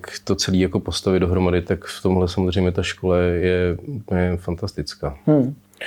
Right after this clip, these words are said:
Speaker 2: Kdy-, když vezmu to období ještě před tou školou, co by měl člověk dělat, pokud se chce stát producentem? V čem by se měl zdokonalovat, co by měl umět ještě třeba před tou školou, na co by se měl zaměřit? Vím, že za pár let půjdu na vejšku, na famu třeba, tak, eh, čemu už se teď mám věnovat?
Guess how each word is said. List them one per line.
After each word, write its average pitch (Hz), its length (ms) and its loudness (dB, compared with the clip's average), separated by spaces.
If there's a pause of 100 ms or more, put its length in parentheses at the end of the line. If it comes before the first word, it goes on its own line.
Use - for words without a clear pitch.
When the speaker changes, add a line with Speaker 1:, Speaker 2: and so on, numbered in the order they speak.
(440)
Speaker 2:
Kdy-, 139 120 4
když 139 340 2
vezmu 147 220 4
to 143 100 4
období 139 260 4
ještě 135 180 0
před - 260 0
tou 143 140 4
školou, 139 340 4
co 147 180 0
by 165 100 4
měl 135 380 6
člověk 123 380 2
dělat, 113 400 2
pokud 113 260 -2
se 117 80 0
chce 107 220 2
stát - 260 0
producentem? 107 720 0
V - 120 -12
čem 117 200 2
by 117 60 4
se 120 140 -2
měl 117 240 2
zdokonalovat, 113 600 2
co - 160 -2
by 113 100 4
měl 113 240 2
umět 113 440 2 (240)
ještě 117 260 2
třeba 110 200 2
před - 180 -2
tou 110 120 2
školou, 107 340 2
na 110 80 2
co 127 120 0
by 113 80 2
se 123 100 2
měl 120 160 4
zaměřit? 117 600 0
Vím, 120 200 4
že 117 120 2
za 110 100 0
pár 110 180 2
let 107 120 0
půjdu 113 240 2
na 107 120 2
vejšku, 104 400 0
na 104 140 0
famu 101 260 0
třeba, 101 360 -2 (320)
tak, 98 220 -2
eh, 113 60 4 (180)
čemu 113 200 2
už - 120 -2
se 110 100 0
teď 101 220 -2
mám 101 200 0
věnovat? 98 440 -2